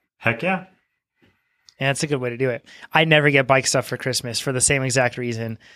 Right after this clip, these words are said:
Speaker 2: My, my, my wife is like, "You are way too picky about everything, and you already have everything picked out, so I'm not even gonna try." So
Speaker 1: <laughs>
Speaker 2: instead, I get much, uh, I get very different Christmas gifts for that stuff. But probably the most useful thing and my favorite thing,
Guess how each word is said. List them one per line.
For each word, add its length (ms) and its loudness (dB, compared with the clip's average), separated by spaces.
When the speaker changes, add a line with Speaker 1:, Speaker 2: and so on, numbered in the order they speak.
Speaker 2:
My, 200 4
my, 220 4
my 460 0
wife 300 2
is 120 -4
like, 280 -2
"You 360 4
are 220 4
way 300 4
too 200 2
picky 320 0
about 200 0
everything, 320 -2
and 100 -2
you 80 2
already 220 4
have 120 2
everything 360 -6
picked 240 -4
out, 180 2
so 100 -2
I'm 60 -4
not 140 0
even 120 -8
gonna 140 -12
try." 380 -4
So 320 4
Speaker 1:
<laughs> 160 -14
Speaker 2:
instead, 320 2
I 120 4
get 280 2
much, 460 0
uh, 360 2
I 120 -2
get 180 0
very 260 2
different 300 -6
Christmas 360 -10
gifts 200 -2
for 120 -4
that 180 -10
stuff. 260 -10
But 160 6
probably 380 6
the 80 0
most 300 0
useful 400 4
thing 260 0
and 80 -4
my 100 -2
favorite 380 -4
thing, 320 -4